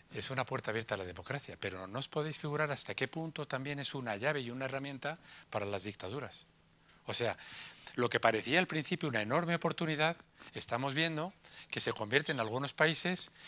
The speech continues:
en justamente lo contrario. Entonces hay que tener también mucho cuidado con esto. Y cuando me he referido a lo del Smart City es porque el concepto, yo entiendo que debe estar sie-, siempre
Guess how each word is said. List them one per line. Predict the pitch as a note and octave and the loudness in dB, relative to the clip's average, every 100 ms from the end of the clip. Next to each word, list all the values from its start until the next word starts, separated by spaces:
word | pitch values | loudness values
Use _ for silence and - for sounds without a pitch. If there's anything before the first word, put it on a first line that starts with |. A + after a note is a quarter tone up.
| - | -4
en | A2+ | -2
justamente | A#2 C3 C#3+ D3 - | 0 4 6 6 6
lo | A#2+ | 4
contrario. | - G#2 - F3 - - _ - - - - | 2 0 2 0 -4 -16 _ -20 -20 -20 -10
Entonces | - A#2 | -2 2
hay | C3 | 4
que | C3 | 4
tener | D3+ C#3+ | 4 4
también | C#3 D3+ | 2 2
mucho | D#3 - | 0 0
cuidado | - C3+ C3+ | 0 2 2
con | A#2 | 2
esto. | E3 - G#2+ | 0 0 -2
Y | |
cuando | G#2+ G#2 A2+ | 0 -2 0
me | B2+ | 0
he | |
referido | E3+ E3 E3+ D3 | 0 2 2 2
a | |
lo | A2+ | 0
del | G#2 G2 | -2 -2
Smart | D3 D3+ | -2 0
City | F3 - C#3+ - - - | -2 -2 -6 -8 -14 -6
es | B2 | -2
porque | - C#3+ B2+ | 0 2 0
el | |
concepto, | - G2+ - F3 C3 C3 - - - | 0 -2 0 0 -2 -8 -10 -20 -10
yo | A#2 B2 | 2 8
entiendo | D#3 D3+ D#3+ D#3 D#3+ | 8 8 6 6 4
que | |
debe | C3+ C3+ | 2 2
estar | - C#3+ | 2 2
sie-, | D3+ C3+ | 2 2
siempre | - D#3 C3+ C#3 E3+ | 4 4 4 0 -2